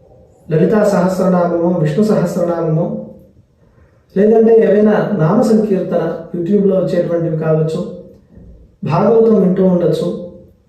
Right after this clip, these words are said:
ఈ విధంగా సత్కాలక్షేపం చేయండి నిద్రపోకుండా. జాగ్రత్తగా ఈ కాలం మాత్రం సద్వినియోగం చేసుకోండి,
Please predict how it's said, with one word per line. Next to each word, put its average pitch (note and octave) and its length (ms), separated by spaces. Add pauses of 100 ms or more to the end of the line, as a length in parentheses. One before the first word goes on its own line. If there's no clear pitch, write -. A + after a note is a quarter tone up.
(600)
ఈ F#3+ 60
విధంగా G#3+ 640 (140)
సత్కాలక్షేపం G#3+ 840
చేయండి F3 760
నిద్రపోకుండా. E3+ 840 (920)
జాగ్రత్తగా A3 920
ఈ A3 160
కాలం G#3+ 400
మాత్రం G3 440
సద్వినియోగం G#3+ 720
చేసుకోండి, E3 800